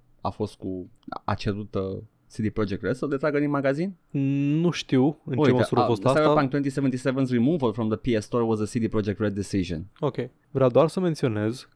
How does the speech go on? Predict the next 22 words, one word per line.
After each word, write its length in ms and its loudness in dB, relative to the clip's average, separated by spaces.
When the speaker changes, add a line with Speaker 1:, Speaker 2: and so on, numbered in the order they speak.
Speaker 2:
că 100 0
de 80 0
obicei 320 2
când 160 -2
un 100 2
produs 340 -2
este 220 -4
retras 580 0
de 80 -6
pe 140 -4
rafturi 600 0
sau 220 0
din 160 -2
magazine, 520 0
Speaker 1:
Da. 100 -2
Speaker 2:
îi 140 4
o 100 4
mașină 460 0
căruia 300 4
nu-i 160 2
merg 260 2
frânele, 920 2